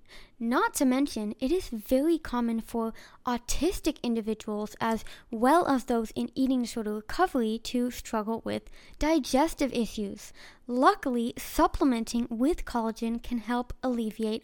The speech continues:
all of these symptoms. Thanks to its unique amino acid profile, collagen can aid in healing the stomach lining and reducing gut issues, as well as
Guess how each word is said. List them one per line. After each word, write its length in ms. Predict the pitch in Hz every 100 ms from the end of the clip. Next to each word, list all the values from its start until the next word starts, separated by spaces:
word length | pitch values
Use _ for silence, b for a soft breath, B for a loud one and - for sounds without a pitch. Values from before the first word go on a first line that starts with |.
| _
all 220 | 240 233
of 180 | 240 208
these 280 | 220 214 - -
symptoms. 760 | - 233 220 202 - - - B B B B B
Thanks 300 | 277 330 -
to 120 | - 302
its 240 | 262 -
unique 600 | 247 247 247 254 339 403 -
amino 460 | 262 254 277 269 254
acid 380 | 233 226 214
profile, 680 | - 320 370 - 202 196 214 B B B B
collagen 640 | - 254 247 320 349 381 370
can 160 | 285 - -
aid 280 | 233 247 262
in 200 | 262 247 B B B
healing 460 | - 269 285 320
the 100 | 294
stomach 640 | - - - 294 381 320
lining 400 | 214 202 202 214 254
and 180 | 240 233
reducing 680 | 233 - 247 254 285 277 233
gut 220 | 269 302 -
issues, 520 | 196 - 208 208 - B B B
as 160 | 254 233
well 300 | 233 254 285
as 240 | 262 247